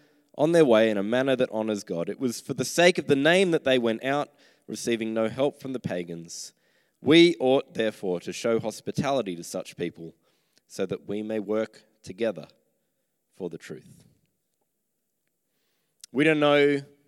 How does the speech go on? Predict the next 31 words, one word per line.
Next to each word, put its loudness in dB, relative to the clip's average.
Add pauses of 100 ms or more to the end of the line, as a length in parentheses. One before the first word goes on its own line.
(200)
hardly -6
anything -4
<laughs> -
about -6
what's -10
going -4
on -4
in -8
this -10
letter. -2 (320)
You -12
kinda 0
have -4
to -2 (300)
try -4
and -6
reconstruct -6
it -12
and -18
piece -8
things -8
together. -4 (460)
Um, -8 (400)
but 2
what 2
we 0
can 0
see -4 (160)
here -6 (400)
is -6
that 2